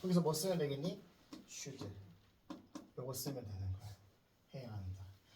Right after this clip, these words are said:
이때 should는 생각하면 될까, 안 될까? 안 돼. 알겠죠? should가 있어야 과거 동사 아니면 should 동사 원형. 만약에 얘를 생각해버리면 어떨 땐 과거 동사는 어떨 땐 동사 말이 안 되잖아요. 그죠? 그래서 과거 동사 쓰거나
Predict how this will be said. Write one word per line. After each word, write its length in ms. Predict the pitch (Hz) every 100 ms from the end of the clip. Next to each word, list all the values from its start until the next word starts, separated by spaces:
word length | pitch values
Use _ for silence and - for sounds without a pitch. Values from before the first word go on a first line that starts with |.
| - -
이때 200 | 175 226
should는 360 | - 247 240
생각하면 420 | 208 226 190 190 165
될까, 300 | 147 147 139
안 100 | 117
될까? 420 | 120 - 165 180 - - - - - -
안 320 | 180 131 131
돼. 240 | 123 - -
알겠죠? 300 | - 127 -
should가 420 | - 220 233 233
있어야 540 | - - 165 156 151 - - - - -
과거 340 | 165 170 185
동사 420 | 160 170 196 202 180
아니면 640 | 143 143 147 196 214 - - -
should 240 | 254 240
동사 360 | 202 165 147 127
원형. 320 | 107 98 95 - - - -
만약에 240 | 160 202
얘를 120 | 185 180
생각해버리면 760 | 220 247 226 202 180 165 175 196
어떨 300 | 165 170 277
땐 200 | 277 226
과거 300 | - 160 185
동사는 320 | 185 190 175 170
어떨 240 | - -
땐 120 | 180
동사 320 | 147 143 143 123
말이 300 | 131 - 143
안 120 | 123
되잖아요. 320 | 135 135 123
그죠? 280 | 113 117 170 - - -
그래서 180 | 175 165
과거 380 | 160 156 185 196
동사 260 | 180 175
쓰거나 680 | 165 208 190 165 175 123